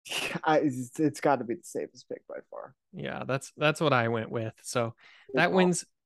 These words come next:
Speaker 2: So for, for us, the Cincinnati Bengals best future bet of the year goes to
Speaker 1: The,
Speaker 2: the Tampa
Speaker 1: the
Speaker 2: Bay
Speaker 1: Giants.
Speaker 2: Buccaneers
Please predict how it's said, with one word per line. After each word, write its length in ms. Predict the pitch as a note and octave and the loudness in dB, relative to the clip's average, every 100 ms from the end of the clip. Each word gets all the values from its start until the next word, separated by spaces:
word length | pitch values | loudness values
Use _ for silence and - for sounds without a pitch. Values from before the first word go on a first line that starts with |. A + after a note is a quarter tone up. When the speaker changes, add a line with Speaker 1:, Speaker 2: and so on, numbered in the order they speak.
| - | -2
Speaker 2:
So 220 | - D#3+ | 4 4
for, 380 | - D#3 D3+ - | 6 6 6 4
for 260 | D#3 D3 | 0 4
us, 220 | G3 G3+ | 4 4
the 80 | F3+ | 2
Cincinnati 680 | D#3 F3 F3 E3+ D#3 D3 C#3+ | -2 -2 2 2 4 4 2
Bengals 460 | C3 B2+ B2+ B2 | 2 0 2 2
best 280 | - C#3 C3+ | 6 4 4
future 380 | - - C#3 C#3 | -6 -6 -2 0
bet 220 | B2 B2 | 2 4
of 100 | B2 | 4
the 80 | B2 | 4
year 440 | A#2+ A#2+ A2+ A2 - | 2 2 2 0 2
goes 420 | B2 A#2+ A#2+ - - - | 4 4 2 -6 -16 -6
to 480 | C#3 B2 A#2 C#3 D3 | 0 2 2 2 2
Speaker 1:
The, 60 | |
Speaker 2:
the 60 | C#3 | 0
Tampa 340 | - C#3 D#3 | 4 6 6
Speaker 1:
the 40 | D#3+ | 8
Speaker 2:
Bay 60 | |
Speaker 1:
Giants. 140 | D#3+ D#3+ | 8 8
Speaker 2:
Buccaneers 680 | E3+ F3 D#3+ D3+ E3+ A3 | 6 4 2 4 4 2